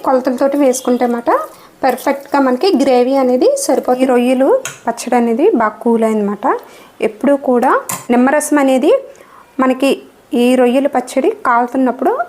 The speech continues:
అసలు వేయొద్దు, ఒకవేళ వేస్తామంటే చేదు వస్తుంది. So అందుకని చెప్పి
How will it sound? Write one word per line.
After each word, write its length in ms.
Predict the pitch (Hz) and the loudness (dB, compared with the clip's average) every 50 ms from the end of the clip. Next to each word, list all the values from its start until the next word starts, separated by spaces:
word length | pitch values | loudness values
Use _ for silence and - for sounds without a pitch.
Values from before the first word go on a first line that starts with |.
| - - | -6 -8
అసలు 180 | - - - 240 247 | -2 -2 0 0 0
వేయొద్దు, 340 | 233 214 233 240 208 220 269 330 320 | 0 0 0 -2 -2 0 0 0 0
ఒకవేళ 300 | 320 254 247 233 233 240 240 | 0 0 0 0 0 0 0
వేస్తామంటే 540 | 220 214 220 - - 254 247 233 233 302 311 320 - | 0 0 -2 -4 -4 -4 -4 -2 -2 -2 -4 -2 0
చేదు 220 | 262 233 226 226 226 | 0 0 2 2 0
వస్తుంది. 340 | 226 226 - - 240 294 370 370 - | -2 -2 -4 -4 -2 0 0 0 0
So 60 | - 294 285 | 0 2 2
అందుకని 320 | 269 262 247 262 254 247 240 | 2 2 2 2 0 0 0
చెప్పి 180 | 254 - 302 | -2 -2 -2